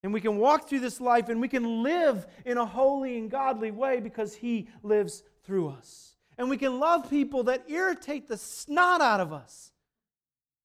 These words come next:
who drive us crazy. And we can love them because Jesus loves me and has poured his Spirit into me in such a way that I live not myself, but him in me and empowers me,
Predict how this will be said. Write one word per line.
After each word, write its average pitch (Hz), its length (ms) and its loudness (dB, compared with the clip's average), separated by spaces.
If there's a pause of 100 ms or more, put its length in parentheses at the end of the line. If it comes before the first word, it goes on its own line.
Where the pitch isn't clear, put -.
(320)
who 220 60 -12
drive 320 360 2
us 294 140 -2
crazy. 277 720 0 (1160)
And 247 80 -2
we 294 80 -2
can 277 200 0
love 330 300 4
them 302 180 4
because 262 360 0
Jesus 302 640 0
loves 269 440 0
me 294 460 -4 (160)
and 269 80 -4
has 277 200 -6
poured 349 300 -4
his 302 180 -6
Spirit 370 520 -2
into 302 220 -4
me 302 180 -6
in 269 80 -8
such 294 240 -10
a 277 60 -10
way 302 260 0
that 277 140 -6
I 262 100 2
live 311 340 -6 (240)
not 320 460 -6
myself, 269 760 -6
but 269 220 -4
him 277 300 -6 (280)
in 233 260 -2
me 202 300 -4 (140)
and 202 100 -6
empowers 180 600 -4
me, 165 180 -8